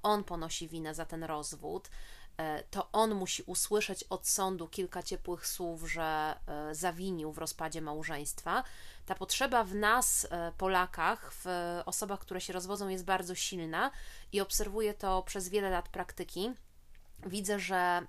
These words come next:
mm, ludzie przychodzą z takim ogromnym poczuciem żalu, krzywdy i mają nadzieję, e, że w sądzie ktoś im zadośćuczyni, e, za doznane, e, właśnie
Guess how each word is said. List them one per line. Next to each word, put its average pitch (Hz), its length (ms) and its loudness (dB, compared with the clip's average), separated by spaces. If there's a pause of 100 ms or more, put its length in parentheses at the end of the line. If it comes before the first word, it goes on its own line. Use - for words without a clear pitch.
mm, 175 520 -4
ludzie 196 260 -2
przychodzą 202 420 -2
z - 60 0
takim 202 320 -4
ogromnym 196 540 0
poczuciem 185 480 -4
żalu, 190 380 2
krzywdy 185 640 0 (400)
i 202 100 2
mają 226 420 6
nadzieję, 175 720 0 (400)
e, 180 220 0
że 185 180 0
w - 120 -2
sądzie 214 600 4
ktoś - 280 0
im 214 120 0 (120)
zadośćuczyni, 208 1300 2
e, 165 280 -2
za 175 560 2 (480)
doznane, 175 840 2
e, 160 340 -4
właśnie 170 600 -2